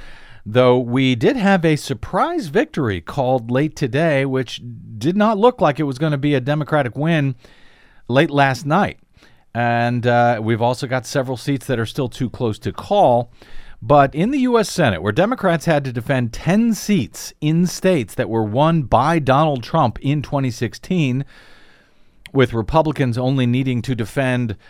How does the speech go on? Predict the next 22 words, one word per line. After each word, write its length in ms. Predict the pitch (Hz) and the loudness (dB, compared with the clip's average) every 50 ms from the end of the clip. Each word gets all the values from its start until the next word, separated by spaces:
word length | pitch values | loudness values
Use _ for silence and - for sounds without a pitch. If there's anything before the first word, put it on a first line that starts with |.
| - - - - - | -20 -20 -20 -18 -12
one 400 | - 113 101 110 117 139 160 156 | -8 -4 0 2 2 4 2 0
state 560 | 123 - - 110 87 95 113 120 - - - - | -2 -4 -6 -4 -4 -2 -4 -4 -6 -10 -14 -6
in 180 | - 104 104 98 | -4 -2 -2 0
a, 200 | 90 87 87 82 | 0 -2 -2 -2
in 140 | 107 107 98 | -2 -2 -2
a 40 | 95 | -2
state 280 | - - 123 104 101 | -2 0 0 0 0
that 120 | - 117 101 | -2 -4 -4
was 140 | 104 101 | -4 -4
won 220 | 101 104 104 101 107 | -2 -2 0 0 0
by 180 | 95 98 90 | 0 0 -2
Hillary 380 | 87 101 104 98 95 90 87 85 | 0 0 0 0 0 -2 -4 -6
Clinton. 420 | - - 98 87 - 92 107 120 - - - - - - | -6 -6 -6 -6 -4 -4 -4 -4 -6 -8 -14 -12 -6 -2
As 260 | 147 202 254 285 233 196 | 0 0 0 0 0 0
of 360 | - 175 190 185 175 156 131 | 2 4 4 4 2 2 2
this 240 | 151 160 156 - 139 | 2 2 0 0 -2
morning, 420 | 139 139 143 135 117 95 76 71 - - - - - - | -2 0 2 2 2 0 -2 -6 -10 -18 -20 -20 -16 -2
Democrats 640 | - 139 156 208 262 - - - 180 170 175 170 - - | 2 2 2 2 2 -2 -2 -2 0 0 0 -2 -2 -4
received 640 | 175 156 - - - 135 110 90 76 - - - - - - - - - - - - - | -6 -6 -4 -4 -4 -2 -2 -2 -4 -8 -12 -20 -20 -20 -20 -20 -20 -20 -20 -20 -10 -6
about 320 | - 110 127 131 127 120 | -2 0 0 0 0 -2
twelve 600 | - - - - 170 170 175 180 175 180 160 135 - - - | -6 -10 -6 -2 2 4 4 6 4 4 0 -4 -10 -12 -6
million 760 | - 127 135 143 175 247 320 330 302 247 165 113 92 78 82 | -2 0 4 4 6 6 4 4 4 2 2 0 0 -4 -8